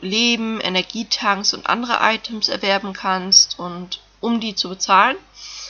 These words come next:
musst du im Spiel Bolts einsammeln. Das ist die Währung, mit der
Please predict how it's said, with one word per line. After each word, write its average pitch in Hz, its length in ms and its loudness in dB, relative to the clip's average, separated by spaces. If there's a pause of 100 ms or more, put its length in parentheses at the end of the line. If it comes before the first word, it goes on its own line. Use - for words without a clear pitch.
(420)
musst 240 280 4
du 285 40 0
im 240 160 -4
Spiel 226 280 -2
Bolts 202 480 4
einsammeln. - 640 -4
Das - 160 -4
ist - 220 -2
die 196 140 -4
Währung, 180 520 2 (100)
mit 165 220 -10
der 170 300 0